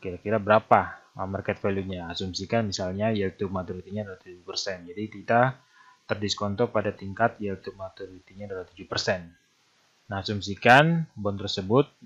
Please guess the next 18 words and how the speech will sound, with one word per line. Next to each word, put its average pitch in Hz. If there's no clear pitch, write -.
uh, 95
nilai 98
saat 95
ini 101
atau 107
fair 101
value-nya 92
adalah 95
seribu 92
dolar. 98
Maka 107
untuk 123
mencari 117
present 110
value-nya 110
adalah 113
lima 101
puluh. 101